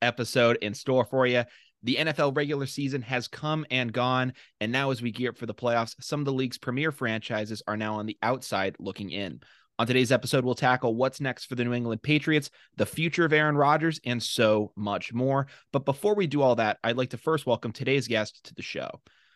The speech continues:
Creating content on TikTok under the username at N F L Noel, she has quickly amassed a following with her commentary and analysis of football's biggest storylines.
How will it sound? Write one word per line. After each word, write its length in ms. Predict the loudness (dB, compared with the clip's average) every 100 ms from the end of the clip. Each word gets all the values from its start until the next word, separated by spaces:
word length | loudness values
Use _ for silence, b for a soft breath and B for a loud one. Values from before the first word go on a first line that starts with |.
| b 0
Creating 280 | 2 2
content 400 | 2 0 0 -2
on 120 | -2 -4
TikTok 460 | -4 -2 0 0
under 160 | -2 -4
the 160 | -2 -2
username 360 | -2 -4 -4 -2
at 160 | -4 -2
N 120 | -2 -2
F 140 | 0
L 100 | -2
Noel, 360 | 0 -2 -2 -4
she 140 | -4
has 100 | -6
quickly 400 | -4 -4 -2 -4
amassed 380 | -2 0 0 -4
a 40 |
following 440 | -2 0 0 0 -2
with 120 | -4
her 120 | -4
commentary 600 | -2 0 0 2 2 2 0
and 100 | 0
analysis 540 | 2 2 0 -4 -8
of 140 | -8 -4
football's 460 | -6 0 0 0
biggest 360 | -4 -8 -8 -4
storylines. 580 | 0 2 2 2 0